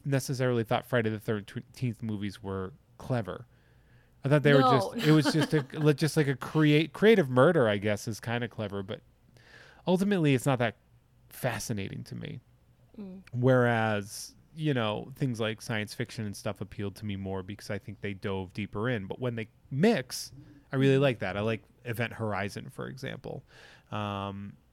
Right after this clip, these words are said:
Speaker 1: so horror's never really been a thing that I've been really into. Like, I don't super enjoy it. There's some that I, you know,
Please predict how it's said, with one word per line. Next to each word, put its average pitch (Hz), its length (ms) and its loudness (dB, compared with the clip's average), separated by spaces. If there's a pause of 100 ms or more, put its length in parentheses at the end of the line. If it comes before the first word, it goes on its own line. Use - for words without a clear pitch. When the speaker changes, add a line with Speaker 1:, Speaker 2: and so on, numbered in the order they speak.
(640)
Speaker 1:
so - 280 -2
horror's 170 540 -2
never 139 260 -2
really 123 300 -4
been 113 220 -4
a 104 40 -4
thing 104 320 -8
that 104 120 -8
I've 101 480 -6 (960)
been 113 160 -2
really 104 340 -2
into. 151 560 -2
Like, 107 240 -2
I 107 60 0
don't 107 240 -4 (280)
super 131 440 -4
enjoy 143 380 -4
it. 151 240 -6
There's 131 180 2
some 113 300 -2
that 123 120 -2
I, 131 180 -2
you 143 140 -2
know, 104 200 -2